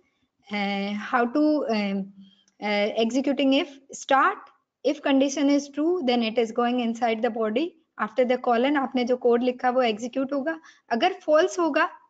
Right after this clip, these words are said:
तो एल्स का कोड एग्जीक्यूट होगा। जो मैंने आपको दिखाया, अगर ये कंडीशन ट्रू होगी, तो if के अंदर का कोड एग्जीक्यूट होगा, ये कंडीशन फॉल्स होगी, तो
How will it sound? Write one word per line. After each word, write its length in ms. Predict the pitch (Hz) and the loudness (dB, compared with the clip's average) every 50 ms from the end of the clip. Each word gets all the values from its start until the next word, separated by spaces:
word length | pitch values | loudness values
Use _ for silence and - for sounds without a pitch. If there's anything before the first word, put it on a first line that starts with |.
| _ | _
तो 120 | - - - - | -10 -8 -6 -2
एल्स 240 | 226 220 226 220 - | -2 -2 -2 -2 -4
का 140 | - 214 - | -4 -4 -4
कोड 280 | - - 233 269 269 | 0 0 0 0 0
एग्जीक्यूट 580 | 320 233 190 180 190 196 196 - 208 190 - 180 | -2 -6 -8 -6 -8 -8 -6 -6 -6 -6 -6 -8
होगा। 320 | 185 175 185 196 185 _ _ _ _ _ _ _ - | -12 -14 -14 -18 -20 _ _ _ _ _ _ _ -4
जो 100 | 233 226 | 0 0
मैंने 160 | 254 254 262 | 2 2 2
आपको 240 | 254 247 247 - 294 | 0 -2 -2 -2 -2
दिखाया, 380 | 277 285 277 285 294 311 339 - - - _ _ - | -2 -2 0 -2 -4 -4 -4 -6 -12 -20 _ _ -4
अगर 200 | 240 220 285 320 | -2 0 2 2
ये 80 | 339 330 | 2 2
कंडीशन 520 | - 294 262 247 262 269 262 320 311 294 | 2 2 2 2 2 2 0 0 0 0
ट्रू 240 | 269 269 269 269 285 | 0 2 2 2 2
होगी, 260 | 285 262 262 311 330 | 2 2 2 0 0
तो 120 | 339 - - | 0 0 -2
if 200 | 220 233 226 - | -2 -2 -2 -2
के 120 | - 262 | -2 0
अंदर 240 | 240 233 226 247 247 | 2 2 2 2 0
का 140 | 247 277 277 | 0 -2 0
कोड 240 | 277 285 285 269 | 0 2 2 2
एग्जीक्यूट 460 | 285 277 247 269 285 262 302 294 269 294 | 2 2 0 -2 -4 -4 -4 -4 -2 -2
होगा, 280 | 294 285 330 349 349 - - - - _ _ - | -2 -2 -2 -4 -6 -8 -20 -20 -20 _ _ -4
ये 80 | 233 | -2
कंडीशन 460 | 247 277 254 247 262 254 254 311 302 | 0 2 2 2 2 0 -2 -6 -4
फॉल्स 340 | 294 294 269 262 277 269 302 | 0 2 2 2 2 2 -2
होगी, 240 | 294 262 277 349 359 | -2 0 0 0 0
तो 160 | 359 349 349 | 0 -2 -6